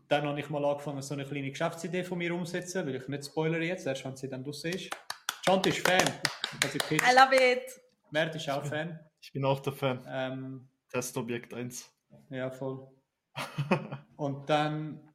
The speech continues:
Speaker 1: bin ich aber nicht einmal in der Ferien gewesen im Sommer. Ich bin einfach da geblieben. Ist aber echt geil gewesen. Mit der Freundin und so. Weil wir gesagt haben, wir sind jetzt dreimal zu Portugal gewesen, schon die letzten, die vorherigen Sommer sozusagen. Und jetzt haben wir gesagt, wir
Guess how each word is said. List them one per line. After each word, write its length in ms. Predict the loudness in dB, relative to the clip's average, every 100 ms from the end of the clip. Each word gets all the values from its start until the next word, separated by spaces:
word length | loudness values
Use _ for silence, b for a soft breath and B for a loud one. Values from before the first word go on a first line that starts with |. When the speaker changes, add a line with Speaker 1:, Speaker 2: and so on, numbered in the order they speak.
| _ -6
Speaker 1:
bin 160 | -4
ich 140 | -2 -2
aber 160 | -4
nicht 180 | -2 -2
einmal 220 | -2 -4
in 60 | -4
der 80 | -6
Ferien 320 | -4 -2 -4
gewesen 140 | -6 -6
im 100 | -4
Sommer. 300 | -6 -8 -10 -12 -20 _
Ich 100 | -14
bin 100 | -12
einfach 140 | -10 -8
da 160 | -6
geblieben. 460 | -6 -8 -8 -10 -12 -16 -10
Ist 80 |
aber 140 | -4 -2
echt 160 | -2 0
geil 180 | -2 -2
gewesen. 380 | -6 -8 -10 -14 _ _ _
Mit 80 | _
der 80 | -10
Freundin 360 | -4 -2 -2 -6
und 120 | -6
so. 380 | -6 -8 -10 _ _ _ -20 _ _ _ _ -6
Weil 200 | -4 -2
wir 80 | -2
gesagt 340 | 0 0 2
haben, 260 | 0 0 -6 -14 -18 _ _
wir 140 | 0 2
sind 140 | 4
jetzt 200 | 4 4
dreimal 300 | 2 4 4
zu 100 | 2
Portugal 440 | 0 0 2 2 0
gewesen, 240 | 0 -2
schon 220 | -2 -2 -2
die 80 |
letzten, 460 | -2 -2 -4 -6 -6
die 80 | -2
vorherigen 480 | 2 4 4 2 -2
Sommer 400 | -2 -2 -4 -6
sozusagen. 520 | -10 -6 -4 -2 -2
Und 80 | -2
jetzt 140 | -6 -4
haben 60 | -6
wir 40 |
gesagt, 240 | -4 -4 -2
wir 260 | -4 -4